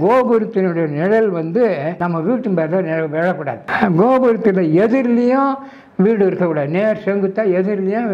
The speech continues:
எதிர்வாடியிலையும் வீடு இருக்கக்கூடாது. அதே மாதிரி விநாயகர் கோயில், சிவன் கோயிலுக்கு எதிரில் வீடு இருக்கக்கூடாது, விஷ்ணு கோயிலுக்கு பின்னால வீடு இருக்கக்கூடாது. அப்படி இருந்தா அந்த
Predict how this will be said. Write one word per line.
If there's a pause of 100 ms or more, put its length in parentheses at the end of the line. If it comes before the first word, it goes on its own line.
(240)
எதிர்வாடியிலையும்
வீடு
இருக்கக்கூடாது. (500)
அதே
மாதிரி
விநாயகர்
கோயில்,
சிவன்
கோயிலுக்கு
எதிரில் (400)
வீடு
இருக்கக்கூடாது, (380)
விஷ்ணு
கோயிலுக்கு (120)
பின்னால
வீடு
இருக்கக்கூடாது. (400)
அப்படி
இருந்தா (400)
அந்த